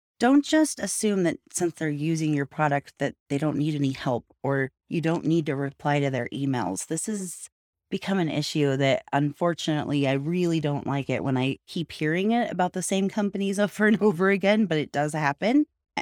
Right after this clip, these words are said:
And then often what happens after that is a few months after that, when I start hearing that,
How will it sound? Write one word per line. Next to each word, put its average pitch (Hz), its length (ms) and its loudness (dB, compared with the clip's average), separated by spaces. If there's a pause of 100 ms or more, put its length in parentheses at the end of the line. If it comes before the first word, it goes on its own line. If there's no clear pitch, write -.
And 170 240 4
then 160 380 4
often 156 400 0
what 180 160 0
happens 170 380 0
after 151 320 -2
that 170 200 2
is 185 140 0
a 143 60 -4
few 170 180 -4
months 160 300 -2
after 160 240 -2
that, 156 260 2
when 151 140 -4
I 143 60 -2
start 156 240 -2
hearing 147 320 -2
that, 220 260 0